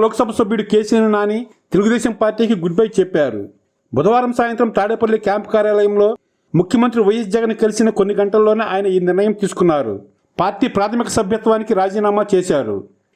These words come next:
ఈ రాజీనామాల పర్వం ఆయనతో ఆగట్లేదు. చెప్పినట్లుగానే ఆయన ఉమ్మడి కృష్ణా జిల్లాలో తెలుగుదేశం పార్టీని ఖాళీ చేయించే పనిలో పడ్డారు. ఇదివరకే విజయవాడకు చెందిన టీడీపీ యువ నాయకురాలు, ఆయన కూతురు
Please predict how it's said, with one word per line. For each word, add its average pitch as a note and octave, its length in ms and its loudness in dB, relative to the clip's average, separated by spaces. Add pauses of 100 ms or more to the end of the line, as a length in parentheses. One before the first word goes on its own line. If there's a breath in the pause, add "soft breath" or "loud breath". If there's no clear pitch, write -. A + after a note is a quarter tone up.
(120)
ఈ E3+ 120 4
రాజీనామాల A#3 600 -2 (100)
పర్వం G#3+ 340 0
ఆయనతో G#3+ 260 0
ఆగట్లేదు. F3 760 -2 (460)
చెప్పినట్లుగానే A#3+ 720 0
ఆయన G#3+ 200 0
ఉమ్మడి A3+ 180 0
కృష్ణా A3+ 300 -2
జిల్లాలో G#3+ 360 2
తెలుగుదేశం G#3 460 0
పార్టీని G#3 400 0 (120)
ఖాళీ G3+ 200 -2 (100)
చేయించే G#3 280 0
పనిలో G3 400 0
పడ్డారు. C#3 380 -2 (440)
ఇదివరకే G#3+ 440 2
విజయవాడకు A#3 600 0
చెందిన A#3 200 2
టీడీపీ A3 420 0
యువ G3+ 200 2
నాయకురాలు, A3 480 2 (460)
ఆయన G#3+ 160 0
కూతురు B3 400 0